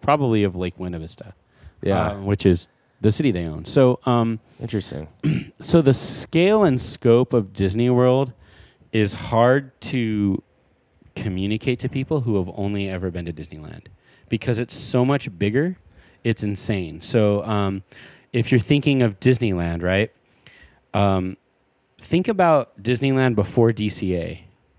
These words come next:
Speaker 2: Mm-hmm.
Speaker 1: <clears throat> You would park right in front of the park, right?
Speaker 2: Right.
Speaker 1: So for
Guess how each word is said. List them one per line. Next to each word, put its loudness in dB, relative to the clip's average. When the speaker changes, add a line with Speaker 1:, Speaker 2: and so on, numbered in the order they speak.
Speaker 2:
Mm-hmm. -6
Speaker 1:
<clears throat> -4
You 2
would -4
park 0
right -2
in -4
front -2
of 0
the -4
park, -8
right? -2
Speaker 2:
Right. 2
Speaker 1:
So -4
for -2